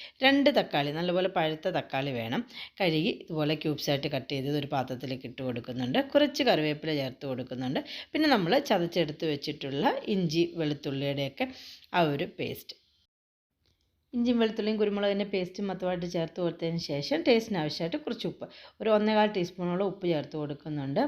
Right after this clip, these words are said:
ഒരു മഞ്ഞൾപ്പൊടി ഒരു കാൽ ടീസ്പൂണും ചേർത്ത് കൊടുത്ത് രണ്ട് കപ്പ് വെള്ളം ഒഴിച്ച് കൊടുക്കണം. ശേഷം നമ്മൾ ഈ തക്കാളി ഒന്ന് നല്ലതുപോലെ ഒന്ന് വേവിച്ചെടുക്കണം. നല്ലതുപോലെ ഒന്ന് ഇളക്കിയതിന് ശേഷം ഒരു അടുപ്പ് വെച്ച് അടച്ച്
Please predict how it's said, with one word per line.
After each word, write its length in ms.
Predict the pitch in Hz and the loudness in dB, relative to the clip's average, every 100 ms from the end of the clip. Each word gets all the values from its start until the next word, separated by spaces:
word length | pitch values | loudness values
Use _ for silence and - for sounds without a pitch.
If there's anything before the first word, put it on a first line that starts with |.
| - - | -2 -6
ഒരു 140 | 220 | 0
മഞ്ഞൾപ്പൊടി 440 | 220 214 214 214 185 | 2 4 2 2 0
ഒരു 120 | 175 | 2
കാൽ 220 | 160 147 | 2 2
ടീസ്പൂണും 480 | 147 139 - 139 143 | 0 -8 -8 -8 -6
ചേർത്ത് 300 | 135 127 - | -6 -6 -6
കൊടുത്ത് 300 | 135 127 - - - - - | -6 -6 -8 -10 -14 -14 0
രണ്ട് 220 | 294 277 226 | 2 4 4
കപ്പ് 280 | 160 - | 2 0
വെള്ളം 340 | 190 147 135 - _ | 0 2 0 -4 _
ഒഴിച്ച് 260 | 147 131 143 | -10 -10 -8
കൊടുക്കണം. 340 | 127 117 170 254 - - | -10 -6 -4 -6 -8 -18
ശേഷം 260 | - 269 254 | -6 2 2
നമ്മൾ 220 | 214 202 | 4 2
ഈ 120 | - - | 0 0
തക്കാളി 380 | 202 202 196 | 0 4 4
ഒന്ന് 180 | 175 175 | 4 0
നല്ലതുപോലെ 440 | 165 160 160 165 156 | 0 0 0 -2 -2
ഒന്ന് 160 | 156 | -2
വേവിച്ചെടുക്കണം. 680 | 156 151 147 127 120 147 302 - | -2 -2 -2 -6 -6 -4 -4 -4
നല്ലതുപോലെ 440 | 233 220 202 185 | 0 2 2 2
ഒന്ന് 140 | 175 165 | 2 2
ഇളക്കിയതിന് 540 | 143 147 160 147 147 | -2 -4 -4 -4 -4
ശേഷം 360 | - 131 - 339 | -6 -6 -4 0
ഒരു 140 | 262 | 4
അടുപ്പ് 240 | 226 175 185 | 4 2 -6
വെച്ച് 180 | 170 135 | -4 -6
അടച്ച് 280 | 127 269 | -4 -8